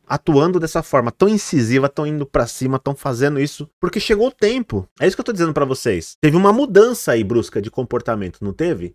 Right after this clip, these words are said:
Não é à toa. É a preparação para o caminho, do caminho. Eles estão pavimentando o caminho para o momento que chegar de assinar o acordo, que tá muito perto, as coisas estejam resolvidas. E esses empecilhos já não existam mais. Vocês entenderam? Então é isso que eles estão fazendo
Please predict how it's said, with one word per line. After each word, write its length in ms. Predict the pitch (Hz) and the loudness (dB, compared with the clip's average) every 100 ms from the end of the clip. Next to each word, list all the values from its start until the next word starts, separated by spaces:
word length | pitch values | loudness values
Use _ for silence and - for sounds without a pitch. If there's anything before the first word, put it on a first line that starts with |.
| - | -6
Não 240 | 135 143 | -2 0
é 60 | 196 | 2
à 100 | 214 | 0
toa. 460 | - 135 101 76 - - | 0 2 4 2 -2 2
É 80 | |
a 60 | 131 | 2
preparação 1120 | - 208 240 - 208 180 151 - 147 147 175 - | 4 4 4 4 4 2 0 0 0 2 -4 -2
para 180 | 160 160 | 0 0
o 60 | |
caminho, 480 | 156 175 156 139 156 | -4 -6 -6 -6 -4
do 160 | 131 151 | -4 -2
caminho. 540 | 196 165 175 156 104 | 2 2 2 0 -2
Eles 120 | 120 - | -6 -2
estão 200 | 160 156 | -2 0
pavimentando 1000 | 170 196 202 185 165 - 156 180 220 | -2 0 0 0 0 0 0 0 0
o 40 | 226 | -2
caminho 480 | 202 143 127 185 - - | 0 0 0 -4 -6 4
para 280 | 180 254 247 | 6 6 4
o 40 | |
momento 520 | 196 151 147 127 123 | 4 4 4 4 0
que 100 | - | -6
chegar 400 | - 131 117 110 | 0 2 6 6
de 100 | 104 | 6
assinar 380 | 110 - 107 131 | 0 -2 -2 0
o 80 | 156 | 0
acordo, 380 | - 151 151 139 | 2 4 4 2
que 100 | - | -2
tá 100 | 113 | -2
muito 300 | 190 233 - | -2 -6 -6
perto, 400 | - 165 180 - - - | -2 0 -2 -10 -14 -12
as 160 | 113 | -10
coisas 340 | - 156 151 147 | -2 0 0 -4
estejam 400 | 143 - 143 143 | -6 -4 -2 -2
resolvidas. 720 | 123 127 147 120 120 101 - - | -4 -4 -6 -4 -6 -6 -10 -2
E 140 | 120 | 2
esses 300 | 180 175 135 | 4 2 -4
empecilhos 560 | 165 156 135 139 139 131 | -4 -4 -4 -4 -6 -4
já 120 | 139 | -4
não 220 | 127 123 | -2 -2
existam 460 | 131 107 120 - 135 | -2 -2 -8 -10 -10
mais. 300 | 123 98 101 | -8 -8 -10
Vocês 260 | - 107 135 | -12 -10 -8
entenderam? 500 | 151 107 147 180 107 | -6 -2 -2 -2 -4
Então 140 | - 123 | 0 4
é 80 | 123 | 4
isso 200 | 143 190 | 2 0
que 80 | |
eles 140 | 175 165 | -2 0
estão 180 | 156 156 | -4 -2
fazendo 380 | 139 151 170 | 0 0 -2